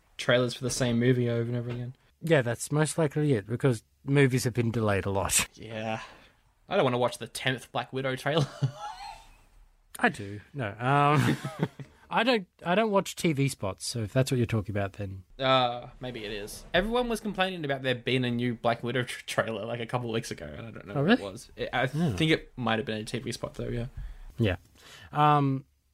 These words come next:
Speaker 2: on that note, though, I'm actually keen for Black Widow.
Speaker 1: I'm excited for it. It looks good.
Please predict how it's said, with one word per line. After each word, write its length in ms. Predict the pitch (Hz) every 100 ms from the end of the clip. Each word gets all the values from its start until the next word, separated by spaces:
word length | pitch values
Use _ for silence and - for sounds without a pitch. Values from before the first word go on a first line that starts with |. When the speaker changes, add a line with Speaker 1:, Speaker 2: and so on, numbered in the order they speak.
| _
Speaker 2:
on 120 | 180 190
that 160 | 233
note, 180 | 170 135
though, 140 | 113
I'm 160 | 107 147
actually 220 | 170 -
keen 280 | - 131 117
for 140 | -
Black 280 | 98 101 -
Widow. 280 | 104 95 92 _ _ _ _ -
Speaker 1:
I'm 140 | 370 392
excited 320 | - 143 117
for 200 | 120 135
it. 120 | 311 214
It 60 |
looks 180 | 254 -
good. 280 | 330 175